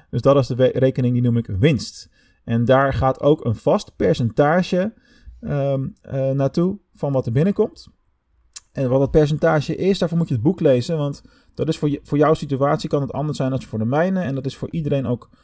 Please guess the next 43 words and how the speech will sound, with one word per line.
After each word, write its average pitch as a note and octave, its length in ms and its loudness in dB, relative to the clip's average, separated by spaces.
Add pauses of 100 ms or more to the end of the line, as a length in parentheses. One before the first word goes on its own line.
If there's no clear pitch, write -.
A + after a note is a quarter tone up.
(140)
ook B2+ 160 -6
anders E3+ 320 0
natuurlijk. - 540 -6 (520)
Dus B2+ 140 -4
een D3 180 -2
vast G3+ 200 0
percentage E3+ 520 2
stort E3+ 220 -2
ik B2+ 140 -2
daar C#3+ 260 2
naartoe. F#3 400 2 (560)
En, D3 240 -4
eh, C#3+ 160 -8
ja, E3 100 2
dat E3 160 2
mag F#3 220 0
je - 100 -2
uiteindelijk D#3+ 580 0
gewoon D3+ 240 0
vrij, D3+ 520 -2
eh, C#3+ 180 -2
besteden. F3 540 0
Dat D3 80 -2
moet C#3+ 140 -4
je C3 220 -2
al - 260 -6
één D3+ 160 -4
keer C#3+ 120 -4
per C3+ 100 -4
jaar C3+ 220 0
dus C3 160 -4
afromen C3+ 540 0
of - 140 -6
als A#2+ 180 -2
winstuitkering C#3 800 -2
doen C3+ 140 -4
of A#2+ 80 -4
hoe A2+ 180 0
je G#3+ 60 2
dat F3+ 120 0
ook C#3+ 80 0
wil B2 120 -2
doen. F3+ 180 2